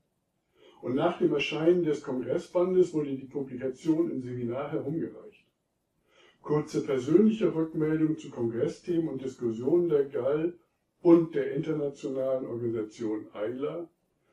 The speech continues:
führten Studierende sowie Mitarbeiterinnen und Mitarbeiter in das Zentrum sprachwissenschaftlicher und fachdidaktischer Forschung.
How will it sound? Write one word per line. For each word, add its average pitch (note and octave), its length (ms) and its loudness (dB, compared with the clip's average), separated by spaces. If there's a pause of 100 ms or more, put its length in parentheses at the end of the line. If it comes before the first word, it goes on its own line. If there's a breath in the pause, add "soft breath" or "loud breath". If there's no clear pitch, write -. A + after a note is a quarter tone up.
(240)
führten G3+ 340 4
Studierende F#3 680 4
sowie C#3+ 260 -2
Mitarbeiterinnen C3 800 0
und A2 140 -6
Mitarbeiter C3 760 0
in A#2+ 120 -8
das A2+ 260 -8
Zentrum F3 580 0
sprachwissenschaftlicher C#3 1600 -6
und G#2+ 160 -12
fachdidaktischer A2 1000 -10
Forschung. G2 420 -18